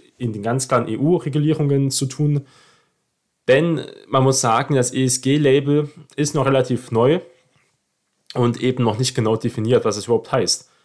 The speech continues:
Die E-U-Regelung erlaubt es eben, Finanzprodukte bereits dann als nachhaltig zu bezeichnen,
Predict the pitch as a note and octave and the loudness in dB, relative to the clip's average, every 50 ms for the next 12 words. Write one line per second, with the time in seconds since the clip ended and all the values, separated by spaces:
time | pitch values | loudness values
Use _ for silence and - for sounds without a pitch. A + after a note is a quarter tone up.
0 | _ _ _ _ _ _ _ _ - - A#2+ B2 - C#3+ E3+ F#3 F3+ F#3 E3+ E3 | _ _ _ _ _ _ _ _ -4 -2 -2 0 0 0 0 2 2 2 2 2
1 | D#3+ D#3 D#3+ D#3+ D#3+ - A#2 A2+ A2 B2 - - - D3 C#3 - B2 A#2+ B2 A#2+ | 4 4 4 2 2 0 0 2 4 2 2 0 0 -2 0 0 0 -2 -4 -4
2 | B2 A#2 - G#2+ A2 A#2+ E3+ E3+ - - D#3 C#3 D3+ C#3 - - D3+ C#3+ C#3 C3+ | -4 -8 -6 -4 -2 -2 -2 -2 -4 -4 0 0 0 0 0 2 2 2 2 0
3 | - - - - _ _ _ - A#2+ A2+ A#2 A2 - - - C3+ D3+ - - - | -4 -10 -20 -20 _ _ _ -2 0 2 2 2 0 0 0 0 0 0 -4 -4
4 | - - A#2 A2+ C#3 F3+ - - F3+ E3+ E3+ D#3+ - - - B2+ - G#2 - - | -4 -2 0 0 0 0 0 -2 -2 0 -2 -4 -4 -2 -4 -4 -4 -4 -6 -4
5 | - G#2+ G#2+ D3 C#3+ - G3 F#3+ G3+ G3 | -2 0 0 0 -2 -2 -2 -2 -4 -4